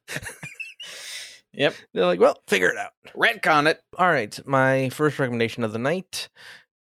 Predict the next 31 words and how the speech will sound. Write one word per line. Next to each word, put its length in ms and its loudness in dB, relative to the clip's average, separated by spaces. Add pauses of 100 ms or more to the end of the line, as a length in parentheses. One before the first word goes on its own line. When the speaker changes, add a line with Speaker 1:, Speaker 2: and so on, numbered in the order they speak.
Speaker 2:
is 560 2
a 100 0
movie 640 0
that 200 2
I 80 -2
guess 320 -8
is 100 -10
considered 520 -4
a 80 -4
foreign 320 -6
film. 460 -4 (100)
Uh, 60 0
you 160 0
don't 100 0
need 120 2
to 40 -2
read 160 -2
subtitles. 480 -2
It's 160 -10
in 80 -2
English. 600 -4
Um, 400 -4
y-, 180 -20
you 180 -4
might 180 2
have 140 0
a 60 -6
hard 260 -6
time 200 -6
understanding 500 -4
them, 180 -6